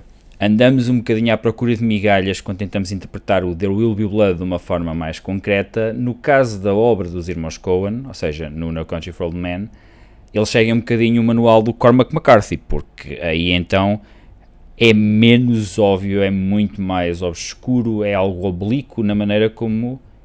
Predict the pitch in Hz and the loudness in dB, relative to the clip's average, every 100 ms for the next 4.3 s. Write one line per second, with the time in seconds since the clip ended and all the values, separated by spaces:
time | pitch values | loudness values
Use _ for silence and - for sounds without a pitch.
0 | - 110 107 101 95 - - - - - | -2 0 0 -2 -4 -8 -14 -20 -20 -20
1 | _ 123 196 214 175 - 123 113 123 123 | _ 0 2 4 0 -2 -4 0 0 0
2 | 127 117 110 120 117 107 - 107 107 98 | -2 -4 -4 -6 -6 -4 0 0 0 -6
3 | - 107 - 107 98 104 - 113 107 101 | -8 -8 -4 -2 -2 -4 -4 -2 -2 -4
4 | - 80 87 | -6 -10 -10